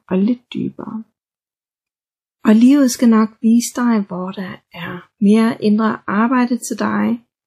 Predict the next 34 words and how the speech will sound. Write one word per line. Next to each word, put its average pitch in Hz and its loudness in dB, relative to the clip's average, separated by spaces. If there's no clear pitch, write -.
og 180 -2
hvor 208 4
at 196 -2
du 226 2
har 214 2
brug 208 -2
for - -10
at 190 -6
blive - -4
endnu 269 4
mere 220 2
autentisk - -6
og - -2
endnu 196 2
mere 185 -2
tro - -2
mod - -2
dig - -12
selv. - -12
Fordi 247 6
når 247 6
du 269 4
kigger 285 2
rundt 220 2
i 233 -2
dit 220 0
liv, 180 -6
så - -8
kan 202 -4
du 202 0
se, 220 0
hvor 190 -4
at - -8
du - -4